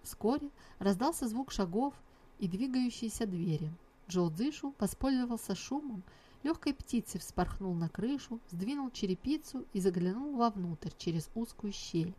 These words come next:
Ванькисин смотрел на свои пальцы, согретые кратким прикосновением. В один миг прохладный ночной ветер легким дуновением безжалостно рассеял чужое тепло. Ванькисин не мог назвать чувство, волной прокатившееся в груди от этой утраты,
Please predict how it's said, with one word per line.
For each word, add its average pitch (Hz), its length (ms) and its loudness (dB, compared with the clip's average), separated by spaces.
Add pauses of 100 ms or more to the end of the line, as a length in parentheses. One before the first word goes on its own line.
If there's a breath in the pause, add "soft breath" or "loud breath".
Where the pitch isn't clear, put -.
(840 loud breath)
Ванькисин 233 580 2
смотрел 247 440 2
на 294 120 -2
свои 269 240 2
пальцы, 196 520 4
согретые 190 560 2
кратким 214 560 0
прикосновением. 170 1000 0 (640 loud breath)
В - 60 2
один 262 340 6
миг 320 260 -2
прохладный 254 520 6
ночной 240 460 0
ветер 202 420 2 (140)
легким 202 480 6
дуновением 196 560 2
безжалостно 226 680 2
рассеял 233 540 0
чужое 185 380 0
тепло. 175 520 0 (540 loud breath)
Ванькисин 214 500 0
не 233 80 0
мог 262 280 0
назвать 220 360 0
чувство, 180 540 -4
волной 190 340 2
прокатившееся 214 880 -4
в 190 80 -8
груди 180 480 -2
от 180 200 0
этой 180 220 0
утраты, 175 540 -2